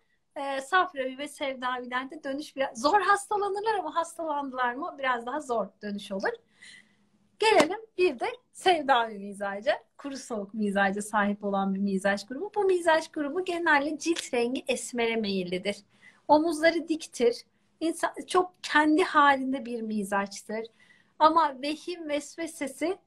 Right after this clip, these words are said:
biraz fazla olan, yani zihninde çok fazla senaryo üretip çoğunlukla kendine zarar veren bir mizaç grubudur. Ama proje insanıdır. Yani mesela yine dört mizaç arasında baktığımız zaman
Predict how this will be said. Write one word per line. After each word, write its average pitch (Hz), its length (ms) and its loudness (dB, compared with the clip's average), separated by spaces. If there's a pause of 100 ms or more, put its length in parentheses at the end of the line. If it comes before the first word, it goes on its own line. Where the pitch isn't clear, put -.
(280)
biraz 302 460 4
fazla 247 400 0
olan, 190 400 -2
yani 240 380 -2
zihninde 262 640 -6
çok - 320 -6
fazla 247 300 0
senaryo 262 580 0
üretip 208 360 -2 (480)
çoğunlukla 349 540 2 (100)
kendine 311 500 0
zarar 269 400 2
veren 262 340 -4
bir 240 120 -12
mizaç 214 500 -4
grubudur. 190 400 -8 (100)
Ama 330 280 6 (1160)
proje 277 420 2
insanıdır. 190 680 -6 (420)
Yani 240 380 2
mesela 247 400 0
yine 254 300 -4
dört 262 280 -4
mizaç 262 340 -4
arasında 247 520 -4
baktığımız 262 540 -4
zaman 226 320 -2